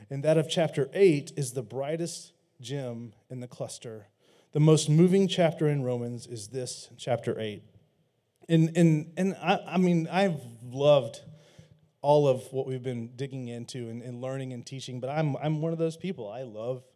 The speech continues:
chapter eight. Dave Tenhay, we were talking about it this past week. He's like, "I think I'm weird, but I've always loved chapter seven."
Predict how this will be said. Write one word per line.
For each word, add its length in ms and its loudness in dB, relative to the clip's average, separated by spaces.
chapter 460 -10
eight. 300 -8
Dave 200 -8
Tenhay, 320 -4
we 100 -8
were 60 -6
talking 240 0
about 140 6
it 80 4
this 120 -4
past 260 0
week. 140 0
He's 140 -8
like, 140 -6
"I 80 -12
think 260 -10
I'm 180 -6
weird, 280 -4
but 80 -8
I've 160 -6
always 360 -10
loved 260 -10
chapter 320 -14
seven." 420 -4